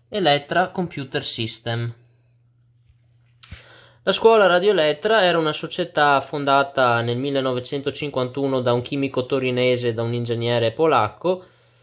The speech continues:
che aveva come obiettivo quello di fornire dei corsi per, eh, formare, diciamo, eh, i tecnici, dei tecnici elettronici in sostanza.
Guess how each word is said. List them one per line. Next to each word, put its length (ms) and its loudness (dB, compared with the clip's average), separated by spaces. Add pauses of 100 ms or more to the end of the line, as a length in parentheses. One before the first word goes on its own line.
(120)
che 120 0
aveva 240 4
come 180 -2
obiettivo 580 0
quello 260 2
di 100 -2
fornire 540 0
dei 180 -4
corsi 680 0 (380)
per, 260 2
eh, 600 2
formare, 580 2
diciamo, 760 0
eh, 140 -2
i 140 -6
tecnici, 920 -4
dei 220 -4
tecnici 480 -4
elettronici 680 -2
in 60 -2
sostanza. 840 -6